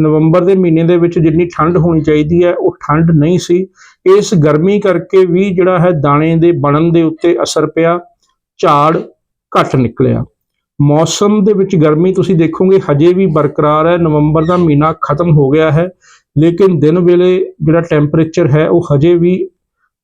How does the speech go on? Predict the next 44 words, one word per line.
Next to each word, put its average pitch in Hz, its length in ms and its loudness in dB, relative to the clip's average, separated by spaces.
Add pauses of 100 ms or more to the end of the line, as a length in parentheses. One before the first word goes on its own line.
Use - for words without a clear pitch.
(100)
ਜ਼ਿਆਦਾ 151 360 2
ਹੁੰਦਾ 170 280 0
ਹੈ, 175 160 2
ਗਰਮੀ 147 500 0
ਹੈ, 180 260 -2 (280)
ਠੰਡ 170 180 0
ਨਹੀਂ 180 320 0
ਹੈ। 180 140 0
ਰਜਾਈਆਂ, 160 500 0
ਕੰਬਲ 160 360 0
ਨਿਕਲੇ 170 360 0
ਤਾਂ 170 100 0
ਬਹੁਤ 160 280 0
ਦੂਰ 151 240 0
ਦੀ 165 140 0
ਗੱਲ 156 180 0
ਹੈ, 190 40 0
ਲੋਕ 156 420 0
ਹਜੇ 151 180 2
ਵੀ 165 180 0
ਟੀ-ਸ਼ਰਟਾਂ 160 520 -2
ਦੇ 160 100 0
ਵਿੱਚ 143 240 -2
ਹੀ 170 60 0
ਘੁੰਮਦੇ 147 340 0
ਨਜ਼ਰ 143 200 0
ਆ 135 160 0
ਰਹੇ 131 160 0
ਨੇ। 202 120 -2 (100)
ਗਰਮੀ 147 360 0
ਦਾ, 165 280 -2 (480)
ਗਲੋਬਲ 160 400 2
ਵਾਰਮਿੰਗ 151 440 0
ਦਾ, 160 120 -2
ਕਲਾਈਮੇਟ 156 580 -2
ਚੇਂਜ 147 240 0
ਦਾ 147 260 -2
ਅਸਰ 147 240 -2
ਵੀ 165 300 0
ਝਾੜ 135 300 -2
ਦੇ 139 140 0
ਉੱਪਰ 139 260 -4
ਪਿਆ 139 300 -2
ਹੈ। 156 160 -2